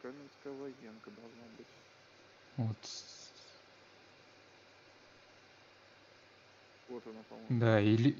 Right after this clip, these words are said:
Speaker 2: и по прямой туда,
Speaker 1: А,
Speaker 2: до
Speaker 1: окей.
Speaker 2: леса-, не, да-да-да, всё туда по прямой.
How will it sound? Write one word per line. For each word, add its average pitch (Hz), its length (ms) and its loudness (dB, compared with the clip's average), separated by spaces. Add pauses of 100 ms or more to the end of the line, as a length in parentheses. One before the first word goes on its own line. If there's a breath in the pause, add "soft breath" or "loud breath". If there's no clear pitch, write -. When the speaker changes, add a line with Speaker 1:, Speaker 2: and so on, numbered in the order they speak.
(140)
Speaker 2:
и 165 40 6
по 139 180 4
прямой 120 440 6
туда, 113 460 4 (260)
Speaker 1:
А, 101 40 -6
Speaker 2:
до 123 300 8
Speaker 1:
окей. - 0 -
Speaker 2:
леса-, - 380 4 (240)
не, 135 200 12
да-да-да, 131 500 12
всё - 220 6
туда 120 240 8
по 113 140 0
прямой. 139 480 6